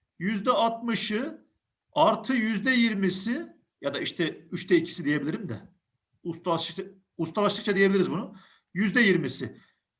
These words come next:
Üçte biri ve üçte biri. Yüzde yüz yapar. Yani yüz elli, elli ve elli. Üçte biri, üçte biri. İki yüz elli yapar. Çocuklar bunları öğrenin.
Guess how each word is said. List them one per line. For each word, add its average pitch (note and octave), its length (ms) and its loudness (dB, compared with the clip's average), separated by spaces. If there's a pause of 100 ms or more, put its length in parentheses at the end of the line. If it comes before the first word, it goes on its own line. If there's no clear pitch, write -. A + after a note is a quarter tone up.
(120)
Üçte F#3+ 380 2
biri F#3+ 220 8
ve B3+ 140 -2
üçte A#3 360 2
biri. A#2+ 260 0
Yüzde E3+ 240 2
yüz A3+ 220 4
yapar. B2 380 -2 (260)
Yani G3 260 4
yüz F#3+ 220 4
elli, G#3 500 2 (260)
elli G#3 380 6
ve F3 80 8
elli. A2+ 600 0 (1900)
Üçte E3+ 360 4
biri, E3+ 140 6
üçte D#3 340 0
biri. G#2+ 300 -4
İki - 200 -4
yüz G#3+ 100 0
elli G#3+ 220 2
yapar. C3 320 0 (200)
Çocuklar F3 320 0
bunları D#3+ 240 -2
öğrenin. C3 420 -2